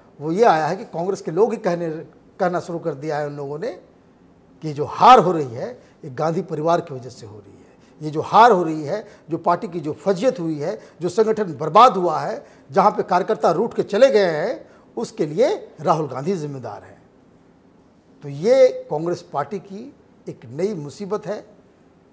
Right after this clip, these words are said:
हर चुनाव में आपको इस चीज़ को देखना पड़ेगा और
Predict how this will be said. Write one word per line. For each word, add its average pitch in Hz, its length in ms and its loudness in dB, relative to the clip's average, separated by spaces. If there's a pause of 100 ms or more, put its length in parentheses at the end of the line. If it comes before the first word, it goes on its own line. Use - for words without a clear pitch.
(140)
हर 196 160 6
चुनाव 185 340 2
में 190 120 0
आपको 180 320 0
इस 160 260 -4
चीज़ 180 200 -10
को 151 160 -10
देखना 160 340 -10
पड़ेगा 202 440 -6 (500)
और 147 480 -2